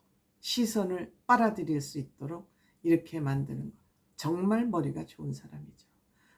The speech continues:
정말 기획력이 뛰어난 임영웅 씨죠. 그래서 저는 앞으로 이 부로-, 부캐, 임영광이라는 부캐는 계속 쥐고 갈 것 같다. 시간이 지나면 또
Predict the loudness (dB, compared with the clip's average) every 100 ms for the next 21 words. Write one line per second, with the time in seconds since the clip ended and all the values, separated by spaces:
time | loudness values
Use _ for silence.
0 | _ 2 6 8 8 6 2 -2 -2 0
1 | 0 0 -4 -6 -4 -2 -2 -6 -4 -2
2 | -2 -2 -4 -8 -16 -20 -20 -20 -20 _
3 | _ _ _ _ _ _ _ -2 0 0
4 | 0 -4 -4 -4 -8 -6 -2 0 -2 _
5 | _ _ _ _ _ 0 2 2 -4 _
6 | _ _ _ _ 0 0 0 -4 -2 -4
7 | -4 -6 _ 2 4 4 2 0 -2 -2
8 | 0 0 -2 -8 -14 -12 -6 -4 -4 -8
9 | _ _ _ 0 6 8 6 4 -2 -4
10 | -8 _ -10 -4 -2 -2 -2 -4 -6 -6
11 | -10 -10 -18 -18 -18 -16 -16 _ _ _
12 | _ _ _ _ _ _ _ _ -4 2
13 | 4 2 0 -4 -4 -6 -10 -10 -10 -10